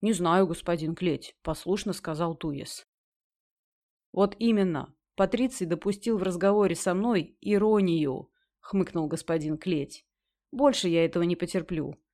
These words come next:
Пришло время наёмных убийц". "Я по-прежнему считаю, что людей убивать не следует", упрямо гнул своё губошлёп. "Даже не желаю тебя слушать. Это дело гильдии". "Да,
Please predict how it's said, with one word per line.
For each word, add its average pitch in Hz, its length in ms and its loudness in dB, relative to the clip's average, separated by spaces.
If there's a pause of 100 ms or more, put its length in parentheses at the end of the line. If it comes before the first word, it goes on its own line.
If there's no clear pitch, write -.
(180)
Пришло 202 420 2
время 220 340 2
наёмных 175 540 0
убийц". 147 480 -8 (1300)
"Я 196 220 2
по-прежнему 175 560 2
считаю, 208 500 2
что - 180 -6
людей 165 320 0
убивать 165 480 -2
не 196 120 -2
следует", 151 720 -2 (140)
упрямо 220 420 0
гнул 175 260 0
своё 160 360 -2
губошлёп. 165 600 -6 (1400)
"Даже 226 340 2
не 196 100 2
желаю 202 360 2
тебя 196 260 2
слушать. - 720 -6
Это 269 500 2
дело 190 300 2
гильдии". 156 600 -4 (1300)
"Да, 190 500 2